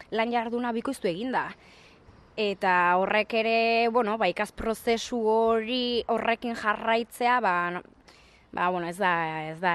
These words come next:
erreza izan. Egin duguna da, e, bueno, guk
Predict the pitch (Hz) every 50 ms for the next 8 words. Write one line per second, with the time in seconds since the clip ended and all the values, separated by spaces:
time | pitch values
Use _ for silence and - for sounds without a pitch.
0 | 160 160 165 160 175 170 - - 180 175 180 185 - 196 180 175 - - - -
1 | - - - 214 202 233 247 247 285 277 269 285 302 294 285 294 311 311 - -
2 | 208 190 185 180 175 175 175 170 170 170 165 165 - 202 214 214 185 170 190 226
3 | 208 -